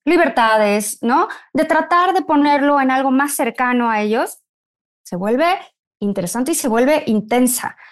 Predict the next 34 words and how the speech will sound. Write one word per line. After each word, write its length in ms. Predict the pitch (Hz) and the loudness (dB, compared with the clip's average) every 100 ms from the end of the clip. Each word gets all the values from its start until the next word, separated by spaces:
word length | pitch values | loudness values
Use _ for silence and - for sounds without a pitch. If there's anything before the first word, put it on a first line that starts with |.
| _ _ - - | _ _ -18 -6
Yo 180 | 208 208 | -2 0
creo 160 | 254 294 | -2 -2
que 220 | 415 - _ _ | -6 -8 _ _
todos 420 | - 196 214 285 359 | -8 -4 -4 -2 -4
los 140 | 392 | -6
chavos 380 | - 349 392 - | -4 -4 -4 -6
tienen 400 | 339 349 381 370 | -2 -2 0 0
esa, 420 | 359 - 403 - | -2 -4 -4 -4
ese 260 | - 302 359 | -2 -4 -4
potencial. 840 | - 381 320 285 269 190 196 - - | -6 -2 -2 0 0 0 0 -4 -8
Lo 120 | 190 | -14
que 80 | 180 | -10
pasa 140 | 185 - | -6 -4
es 60 | |
que 80 | - | -2
a 40 | |
veces 260 | 330 311 320 | -4 -2 0
no 160 | 311 311 | 0 0
queremos 320 | 302 285 277 | 0 2 2
verlo 260 | 269 277 | 0 0
porque, 380 | 302 247 254 - - _ _ _ | -2 -2 -2 -2 -10 _ _ _
pues 140 | - 202 | -4 -2
sí, 260 | - 180 190 | 0 -2 -2
es 160 | 214 208 | -2 0
más 240 | 220 214 | -2 -2
fácil 460 | 196 196 190 180 - | -4 -4 -2 -2 -2
hablar 480 | 175 175 180 180 180 | -4 -2 -2 -2 -2
de 320 | 170 165 - | -2 -4 -6
el 100 | 165 | -12
fin 160 | - 151 | -8 -8
de 60 | |
semana, 360 | - - 240 131 | -8 -6 -4 -4
desde 220 | - - | -6 -10
luego. 260 | 170 233 | -10 -10